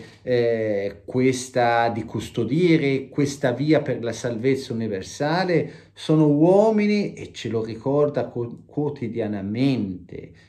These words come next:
tutta la narrazione, sono uomini che sono intrisi talvolta nelle peggiori nefandezze che neppure il più bieco fra i profani potrebbe compiere.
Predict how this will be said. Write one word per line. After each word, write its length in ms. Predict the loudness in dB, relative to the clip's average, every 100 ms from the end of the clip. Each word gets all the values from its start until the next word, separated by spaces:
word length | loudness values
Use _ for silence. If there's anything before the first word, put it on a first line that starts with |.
| _
tutta 300 | -6 -4 -4
la 160 | -6 -4
narrazione, 1400 | -6 -8 -8 -12 -12 -12 2 6 6 6 2 -6 -12 -14 -20 _
sono 260 | -14 -10 -6
uomini 680 | 0 2 4 2 2 0 -2
che 1400 | -4 0 0 0 -4 -8 -12 -14 -14 -14 -16 -16 -18 -20 -20 -20 -20 -20 -20
sono 380 | -8 -2 0
intrisi 1160 | 2 2 0 -2 0 0 -2 0 0 0 -2 -4
talvolta 680 | -4 -4 -2 0 2 2 0
nelle 280 | 0 -2 -2
peggiori 640 | -4 -6 -2 0 0 0
nefandezze 1300 | -4 -6 -8 -6 -4 -4 -6 -10 -16 -6 -6 -6 -12 -20 -20 -20 _ _
che 120 | -4
neppure 600 | 0 -2 -2 -2 0 4
il 120 | 2
più 240 | 0 -4 -2
bieco 460 | 4 6 6 2
fra 220 | -4 -2 -4
i 60 |
profani 600 | 0 -2 -2 -2 0 -2
potrebbe 460 | -2 -6 -4 -4 -6
compiere. 680 | -6 -10 -10 -14 -16 -18